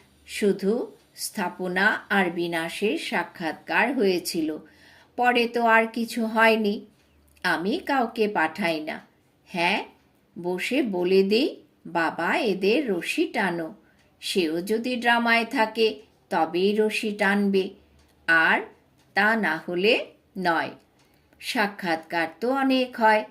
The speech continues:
যেমন প্রারম্ভে অনেক সাক্ষাৎকার হতো, অন্তিমেও অনেক সাক্ষাৎকার করবে। কারোর পৌষ মাস, কারোর সর্বনাশ। এত অগণিত মানুষ,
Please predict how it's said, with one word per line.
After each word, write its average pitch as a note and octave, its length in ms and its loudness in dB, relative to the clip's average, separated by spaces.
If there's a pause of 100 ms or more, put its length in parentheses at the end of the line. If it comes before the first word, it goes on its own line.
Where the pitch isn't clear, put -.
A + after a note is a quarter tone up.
(280)
যেমন F3+ 520 -2
প্রারম্ভে E3+ 800 -2
অনেক A#3 340 -2
সাক্ষাৎকার G#3+ 920 -4
হতো, G#3+ 420 0 (400)
অন্তিমেও G3+ 880 -2 (320)
অনেক F#3 520 -2
সাক্ষাৎকার E3 920 -2
করবে। D#3+ 560 -4 (1600)
কারোর F3+ 420 0
পৌষ E3+ 500 -4
মাস, A#3+ 420 -2 (280)
কারোর F#3+ 380 -2
সর্বনাশ। F3 880 0 (960)
এত F3+ 340 -2
অগণিত A#3+ 640 0
মানুষ, G#3 680 0